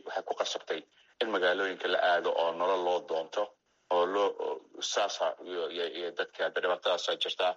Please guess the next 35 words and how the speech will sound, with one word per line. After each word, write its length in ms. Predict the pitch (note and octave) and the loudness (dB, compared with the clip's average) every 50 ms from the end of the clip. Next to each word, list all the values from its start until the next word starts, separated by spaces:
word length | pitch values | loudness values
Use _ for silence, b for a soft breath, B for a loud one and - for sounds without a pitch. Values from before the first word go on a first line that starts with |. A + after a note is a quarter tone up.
| _ _ b b b b b b b b | _ _ b b b b b b b b
Waxaa 240 | - - - F#2+ - - | -6 -2 0 0 0 0
u 40 | - | -4
badan, 320 | - - G2 F2+ F2+ E2+ E2+ | -2 0 0 0 0 0 0
waxa 180 | F2 - - - - | -2 -2 -2 -2 -4
u 60 | - | -2
badan 260 | - F#2+ F#2 F#2 F2 | -4 -2 0 0 0
oo 60 | F2 | -2
dadka 280 | F2+ - - - - F#2+ | -4 -4 -6 -4 -2 -2
hadda 200 | F2 F2 - - | -2 -2 -2 -4
haysta 400 | - - - E2 - - - - | -2 -2 -2 -2 -4 -4 -2 -4
waxaa 180 | - - E2 - | -2 0 -2 -2
ka 100 | - F2 | -2 -4
mid 200 | F2 F2+ E2+ E2 | -4 -4 -4 -2
ahaa 140 | E2 E2 | -2 -2
macluul, 480 | D#2+ D#2+ D#2 D2+ F2+ F#2 G#2 A2 A2 G#2+ - - _ _ _ _ - | -2 0 0 0 0 0 0 0 0 -2 -4 -8 _ _ _ _ 2
eh, 680 | F2+ E2+ E2+ E2 E2 D#2+ D#2+ D#2+ D#2+ D#2+ D#2+ D#2 D#2 D#2 - - | 4 6 6 6 6 4 4 4 4 2 2 0 -2 -4 -8 -6
eh, 320 | - - F2 E2+ E2+ E2+ E2+ E2+ - | -2 -2 0 0 0 -2 -2 -4 -4
waxay 200 | - - A2 G2+ | 0 0 0 0
keentay 300 | - - - - - - | 0 -4 -2 -2 -6 -2
taasna 380 | - G2+ - - - - E2+ D#2 | 0 0 0 0 -2 -2 -2 -2
cuduradii 360 | D#2 F2 F2 F#2 G2+ G2 F#2+ F#2 | -2 -2 -2 0 0 2 2 2
oo 80 | F2 | 0
bata, 300 | F2 - F2+ - - G2 E2+ | 0 -2 -4 0 0 0 0
weli 200 | E2 F2 F2 E2+ | 0 0 0 0
carruurta 560 | D#2+ - - F#2 G2+ G#2+ G#2 - - - G#2+ F2+ - _ _ _ _ _ _ _ _ _ - | 0 0 -2 -2 -4 -4 -4 -6 -2 -2 -2 -2 -2 _ _ _ _ _ _ _ _ _ 0
oo 180 | E2+ D#2+ D#2+ E2 | 2 4 4 4
nafaqa 840 | E2 E2 E2 - - - F#2+ E2+ - - - - E2+ - - F2+ F2 | 4 2 2 2 2 -2 -2 -2 -2 -4 0 0 0 2 2 0 0
darro 280 | F2 F2 - G2 G#2 F#2+ | 2 0 0 2 0 0
weyn 200 | F2+ F#2 F#2 F2+ - - | 2 0 -2 -4 -2 -2
ay 140 | E2 E2 | -2 -2
ku 120 | - - - | -2 -6 -2
dhacdo, 360 | D2+ D#2+ - - E2+ - - - - _ _ _ _ _ _ _ _ _ - | -2 0 -2 0 -2 -2 -4 -4 -6 _ _ _ _ _ _ _ _ _ -6
eh, 160 | - - - - G2 | -2 0 0 0 0
ayaa 180 | F#2 F2+ F#2 | 2 2 2
keentay. 440 | - - - E2+ E2 - - E2+ E2 | 2 0 -4 -4 -4 -2 -2 -2 -2